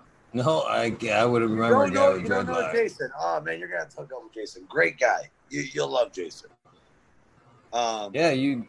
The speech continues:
Speaker 1: please hook, kinda hook me up. I would like to talk to, like, a C B D
Speaker 2: I, I,
Speaker 1: guy,
Speaker 2: I,
Speaker 1: get something
Speaker 2: I
Speaker 1: like
Speaker 2: def-,
Speaker 1: that on the show.
Speaker 2: I def-, definitely will, will introduce you guys, man. He, he, he's awesome, man. He, he does, uh, um, a radio show,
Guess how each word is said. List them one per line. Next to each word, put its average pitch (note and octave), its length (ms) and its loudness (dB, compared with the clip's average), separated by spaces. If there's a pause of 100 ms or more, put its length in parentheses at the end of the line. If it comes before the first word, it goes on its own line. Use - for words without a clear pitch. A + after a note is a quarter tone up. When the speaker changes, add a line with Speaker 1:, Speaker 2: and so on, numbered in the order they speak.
(580)
Speaker 1:
please E3 260 2
hook, D#3 240 0
kinda B2+ 480 0
hook B2+ 160 0
me A2+ 140 2
up. A2 180 4
I A#2+ 100 6
would A#2 140 4
like C3 200 2
to - 80 -14
talk F#2+ 260 2
to, F#2 120 -6
like, F2 220 -4
a F2+ 80 -8
C - 180 -8
B E2+ 100 -8 (120)
D E2+ 180 -8
Speaker 2:
I, - 60 -6
I, - 40 -2
Speaker 1:
guy, E2 320 -4
Speaker 2:
I, - 40 2
Speaker 1:
get F#3+ 160 -8
something - 220 -12
Speaker 2:
I C3 40 -6
Speaker 1:
like - 120 -10
Speaker 2:
def-, E3+ 80 2
Speaker 1:
that F#3 140 2
on D3 60 -16
the D3 60 -20
show. - 400 -16
Speaker 2:
I B2+ 120 -2
def-, D#3 520 -4
definitely D3+ 400 -6
will, B2 320 -12
will A#2 260 -10
introduce A#2+ 440 -4
you A2+ 40 -8
guys, G2 300 2
man. F#2+ 160 -4
He, A#2 180 -2
he, A#2 340 -6
he's A2+ 340 -4
awesome, G#2+ 360 4
man. F#2 160 -2
He, C3+ 240 -6 (460)
he D#3 140 2
does, C#3+ 360 6
uh, A2 420 4 (680)
um, G2 680 -4 (260)
a G2+ 80 4
radio E3 400 4
show, C#3+ 960 4